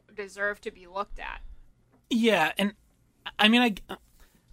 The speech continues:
Speaker 2: I think you can get Krejci for less than six. Like, I, I think they'd probably end up somewhere around five. It's just my guess.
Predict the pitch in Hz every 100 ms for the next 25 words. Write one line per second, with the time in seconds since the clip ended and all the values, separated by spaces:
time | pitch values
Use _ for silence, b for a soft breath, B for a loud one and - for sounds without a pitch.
0 | - 226 247 269 254 214 196 190 - 165
1 | 156 147 156 127 139 147 127 - 123 -
2 | 120 104 - 156 170 240 - - 233 202
3 | - 196 175 - 165 151 135 160 143 131
4 | 123 - - 135 135 139 139 139 175 165
5 | 143 120 135 135 143 -